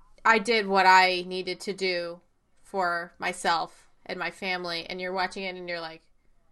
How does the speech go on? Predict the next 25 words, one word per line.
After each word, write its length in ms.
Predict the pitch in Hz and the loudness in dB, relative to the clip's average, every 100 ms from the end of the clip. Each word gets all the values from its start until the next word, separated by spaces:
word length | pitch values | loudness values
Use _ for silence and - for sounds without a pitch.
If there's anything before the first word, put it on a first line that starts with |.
| _ - | _ -8
"No, 500 | 202 202 175 175 175 _ _ _ _ _ _ _ _ - | -2 0 0 -2 -8 _ _ _ _ _ _ _ _ -12
you, 400 | 202 220 208 - | -6 -4 -6 -10
you 220 | 190 220 | -8 -4
were 140 | 214 | -2
selfish." 680 | 196 - 190 190 - - - | -2 0 0 0 -6 -12 -12
Like, 160 | 170 165 | -12 -12
you're 180 | - 196 | -6 -4
watching 440 | 202 185 185 220 196 | 2 2 2 -4 -8
somebody 340 | 208 190 180 | -8 -8 -8
who's 260 | 190 196 - - - _ _ | -6 -8 -10 -20 -20 _ _
basically 500 | 240 339 381 370 302 | -6 -6 -8 -4 -2
a 100 | 214 | -2
monster 840 | 185 175 175 185 - - 180 165 - _ _ _ _ _ _ _ _ _ _ _ 185 | -2 -2 -2 -4 -8 -6 -6 -6 -14 _ _ _ _ _ _ _ _ _ _ _ -10
who 260 | 220 220 196 _ _ | -4 -4 -6 _ _
doesn't 360 | 226 220 226 - | 0 0 -2 -2
realize 520 | 220 220 190 175 175 | 0 4 4 2 -2
he's 180 | 208 185 | -10 -8
a 60 | |
monster, 600 | 175 165 160 - - - _ _ _ | -8 -8 -10 -14 -16 -18 _ _ _
you 120 | - 190 | -16 -10
know, 320 | 180 170 - | -8 -8 -4
and 500 | 180 175 175 180 - _ _ - - _ _ _ _ _ - | -2 -2 -6 -16 -20 _ _ -20 -20 _ _ _ _ _ -6
everyone 560 | 208 190 202 185 190 180 | -4 0 -2 0 -2 -4
around 500 | 170 180 180 196 196 | 0 2 2 -2 -8
him 440 | 196 180 175 180 | -8 -8 -12 -20